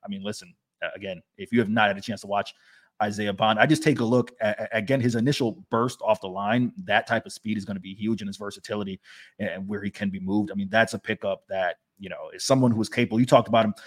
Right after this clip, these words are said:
kinda being similar to A D Mitchell. I, I can't agree more. Someone's probably looking at, not that he had necessarily bad years, you know, it's an emerging player there at Bama in the quarterback situation, but it's on the verge of a breakout year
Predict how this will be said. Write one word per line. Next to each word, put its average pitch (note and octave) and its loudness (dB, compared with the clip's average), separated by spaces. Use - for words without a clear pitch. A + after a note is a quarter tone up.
kinda A2 2
being A2 2
similar A#2 -2
to - -4
A A#2+ 2
D G#2+ 0
Mitchell. A2 0
I, G2 -2
I G#2 -2
can't A2 -2
agree G2+ -6
more. G2 0
Someone's G#2+ -8
probably A2 2
looking A#2+ 2
at, G#2 2
not C#3+ 2
that G#3 2
he E3 6
had C3 6
necessarily G#2 -6
bad A2 4
years, F#2+ -6
you A2 -6
know, G2+ -2
it's G2+ -6
an G#2 -8
emerging G2+ 0
player G2 -8
there G2 -6
at G2 -12
Bama G2+ -2
in G#2 -2
the F#2 -8
quarterback G2+ -4
situation, G#2 -8
but F#2+ -8
it's - -16
on A2 -2
the G2 -4
verge A2 2
of G2 -6
a F#2+ -8
breakout G#2 0
year F#2 -12